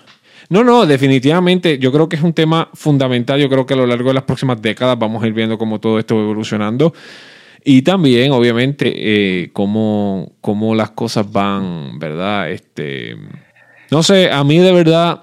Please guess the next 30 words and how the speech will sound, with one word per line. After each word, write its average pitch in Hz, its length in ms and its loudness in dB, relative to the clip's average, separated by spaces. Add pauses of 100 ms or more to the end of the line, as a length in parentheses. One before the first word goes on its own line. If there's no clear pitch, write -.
yo 139 400 0
no 143 100 2
le 143 100 2
tengo 135 200 -2
mucha 131 240 -2
fe 123 320 0
a 120 100 0
la 110 100 -2
misión 110 380 -6
Artemis. 139 480 -2
Yo 131 100 0
creo 127 220 0
que 131 120 -4
es 127 40 -4
un 131 140 -6
concepto 127 480 -4
muy 113 160 -2
bonito. 113 440 0
Yo 135 140 2
creo 120 300 0
que 110 300 0
es 98 60 -6
algo, 110 600 -2 (840)
eh, 76 360 -8 (720)
sería 127 360 2
una 147 140 2
bonita 135 340 2
historia, 104 520 -4 (240)
honestamente. - 760 -8 (300)
Eh, 87 640 -6